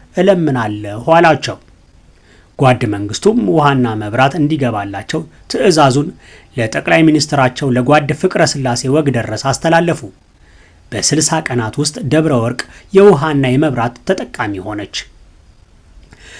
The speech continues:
ስለ ቀልዶቹ ቆምጬ አምባው ተጠይቀው ቆምጬ ግን አብዛኛውን አይቀበሉትም።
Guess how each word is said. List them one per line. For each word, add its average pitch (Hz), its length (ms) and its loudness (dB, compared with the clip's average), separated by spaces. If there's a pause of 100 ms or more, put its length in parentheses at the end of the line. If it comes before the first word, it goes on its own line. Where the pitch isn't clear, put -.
(160)
ስለ 202 260 2
ቀልዶቹ 220 400 2 (280)
ቆምጬ 196 340 2
አምባው 139 420 4 (240)
ተጠይቀው 160 580 0 (180)
ቆምጬ 185 420 2 (140)
ግን 139 160 2 (160)
አብዛኛውን 143 600 0
አይቀበሉትም። 139 640 0